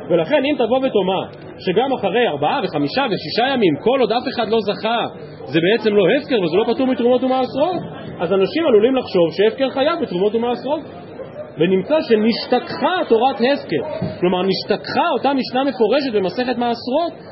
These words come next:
שאומרת שהפקר פטור מתרומות ומעשרות. וכדי שלא תשתכח תורת הפקר, בא רבי יוסי ואמר, אחרי שלושה ימים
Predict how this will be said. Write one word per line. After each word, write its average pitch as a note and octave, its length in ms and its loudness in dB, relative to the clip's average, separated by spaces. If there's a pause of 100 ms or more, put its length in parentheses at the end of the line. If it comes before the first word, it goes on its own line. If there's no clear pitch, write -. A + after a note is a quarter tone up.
(140)
שאומרת B3+ 460 2
שהפקר B3 320 2
פטור D4+ 260 -2
מתרומות A3+ 300 0
ומעשרות. B3+ 480 -2 (760)
וכדי D#3 320 4
שלא A3 240 2
תשתכח F#3+ 380 -4
תורת A#3 220 0
הפקר, C4+ 260 0
בא A#3+ 100 0
רבי A#3 180 -2
יוסי G#3+ 240 2
ואמר, D#3 540 0 (340)
אחרי F#3 540 0 (160)
שלושה D#3+ 320 0 (140)
ימים D#3+ 480 4